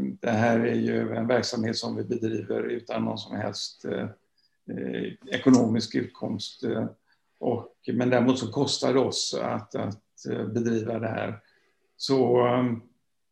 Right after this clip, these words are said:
som Jan sa, det här, eh, nere så finns det ett nummer och vill ni, eh, vill ni stödja oss också lite pekuniärt så är vi jättetacksamma, så då kan vi fortsätta med det här.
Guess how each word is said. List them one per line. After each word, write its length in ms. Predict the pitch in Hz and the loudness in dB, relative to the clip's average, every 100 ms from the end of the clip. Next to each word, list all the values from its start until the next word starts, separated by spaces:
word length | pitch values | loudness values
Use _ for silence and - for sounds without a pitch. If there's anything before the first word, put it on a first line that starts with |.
| _ _ _ _ | _ _ _ _
som 260 | - 147 143 | -2 4 6
Jan 260 | 131 135 | 6 6
sa, 400 | 127 143 123 127 | 2 2 4 4
det 140 | 127 120 | 2 0
här, 520 | 120 123 120 127 120 | 0 0 0 0 0
eh, 100 | 120 | 2
nere 300 | 127 117 113 | 2 2 0
så 160 | - 120 | -4 -4
finns 360 | 127 107 - | -2 -2 -2
det 280 | 127 113 113 - _ _ 123 | 0 -2 -2 -12 _ _ -6
ett 120 | 117 | 0
nummer 360 | 139 117 117 117 | 2 4 4 2
och 260 | 120 - | 0 0
vill 160 | 127 117 | 0 2
ni, 380 | 117 113 113 117 | 2 0 0 -2
eh, 200 | 113 113 - _ _ _ _ | 0 -2 -6 _ _ _ _
vill 160 | 135 117 | 4 4
ni 80 | 117 | 4
stödja 380 | - 143 127 131 | 8 8 10 8
oss 160 | 127 | 6
också 480 | 127 - 139 117 120 | 0 -2 0 2 2
lite 280 | 123 120 113 | 0 -2 -2
pekuniärt 500 | 117 117 120 113 - | -6 -4 -2 -2 -2
så 100 | 131 | -4
är 40 | |
vi 140 | 110 107 | -2 2
jättetacksamma, 840 | 123 120 127 113 117 120 107 110 | 2 0 -6 -6 -6 -4 -2 -4
så 180 | - 117 | -4 -2
då 120 | 120 | -2
kan 180 | 120 117 | -2 -6
vi 60 | |
fortsätta 500 | 110 123 123 - - | -6 -10 -8 -10 -6
med 180 | - - | -6 -6
det 80 | 107 | -8
här. 140 | - | -12